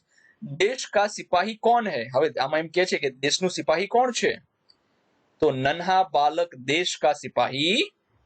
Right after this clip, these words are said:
હૈ." છ, નન્હા રાહી રાસ્તે પર કૈસે ચલેગા?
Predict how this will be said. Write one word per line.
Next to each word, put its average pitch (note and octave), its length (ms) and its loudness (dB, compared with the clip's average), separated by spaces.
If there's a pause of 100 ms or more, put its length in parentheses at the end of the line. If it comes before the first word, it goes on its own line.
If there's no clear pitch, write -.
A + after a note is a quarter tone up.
હૈ." C3 340 0 (460)
છ, - 100 -16 (500)
નન્હા F#3 600 2
રાહી F#3+ 420 0
રાસ્તે E3 420 2
પર G#3+ 140 -2
કૈસે F#3+ 340 -2
ચલેગા? D#3 480 -2